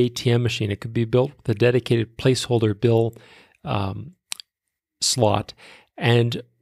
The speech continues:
when the number of bills requested was short of the standard number of bills, uh, typically spooled at the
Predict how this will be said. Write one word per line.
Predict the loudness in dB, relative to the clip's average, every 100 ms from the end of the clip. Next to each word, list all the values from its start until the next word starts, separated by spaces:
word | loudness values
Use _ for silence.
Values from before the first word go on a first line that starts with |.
| _
when | -16 -2 2 2 0 -4 -2
the | 0 2
number | 2 4 4
of | 2 2
bills | 2 2 -2 -4
requested | -6 2 2 2 2 0 0 -8 -20 _
was | -2
short | 2 2 4 2
of | -2 -4
the | -2
standard | -2 0 2 2 0
number | 0 2
of | -2 2
bills, | 2 2 0 -6 -14 -20 _ -6
uh, | -6
typically | 0 -2 -2 -2 -2
spooled | -2 0 2 4 2 -2 -4
at | -4 -2
the | -6